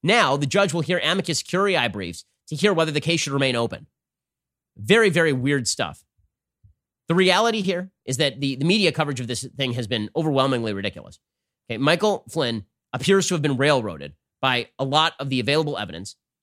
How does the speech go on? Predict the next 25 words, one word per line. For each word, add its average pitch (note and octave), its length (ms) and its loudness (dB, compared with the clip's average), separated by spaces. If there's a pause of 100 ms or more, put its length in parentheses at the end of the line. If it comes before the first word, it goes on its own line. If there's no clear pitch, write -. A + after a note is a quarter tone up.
(140)
That D3+ 80 -6
does D3+ 80 0
not G3 140 6
mean F3 160 2
that F3 60 0
Michael D3 260 -2
Flynn D#3 240 -2
should C#3 160 -6
be C3+ 60 -6
national C3+ 340 -2
security A#2+ 340 -6
advisor. A#2 300 -2
I C3 60 2
objected C#3+ 340 -2
to C#3 80 -2
him D3 80 -2
as C3+ 100 -4
national C#3 300 -2
security C3+ 380 -4
advisor B2 280 -2
when C3 100 -2
he C3 40 0
was B2+ 80 -2
first D3 220 -6
named. E3+ 260 -2